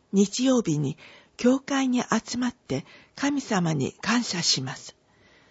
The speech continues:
そしてまた新しい一週間の間を見守ってくださいとお祈りします。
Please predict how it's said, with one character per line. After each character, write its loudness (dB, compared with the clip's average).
そ 0
し -2
て -2
ま 4
た 0
新 0
し -2
い -8
一 0
週 0
間 -4
の -4
間 0
を -8
見 6
守 0
っ -4
て -4
く -2
だ -2
さ -4
い -4
と -6
お 2
祈 2
り -2
し -2
ま -8
す。 -20